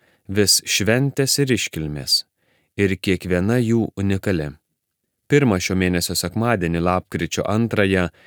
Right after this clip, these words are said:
kaip visada meldžiamės už mirusiuosius. Graži ir prasminga tradicija. Metuose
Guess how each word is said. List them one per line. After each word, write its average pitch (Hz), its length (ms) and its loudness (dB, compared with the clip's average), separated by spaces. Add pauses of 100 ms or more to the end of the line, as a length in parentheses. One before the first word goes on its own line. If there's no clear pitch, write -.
(280)
kaip 107 160 -2
visada 110 400 2
meldžiamės 104 640 2
už 95 160 -2
mirusiuosius. 95 880 -2 (600)
Graži 98 480 2
ir 107 100 0
prasminga 107 720 0
tradicija. 104 720 -4 (680)
Metuose 113 600 2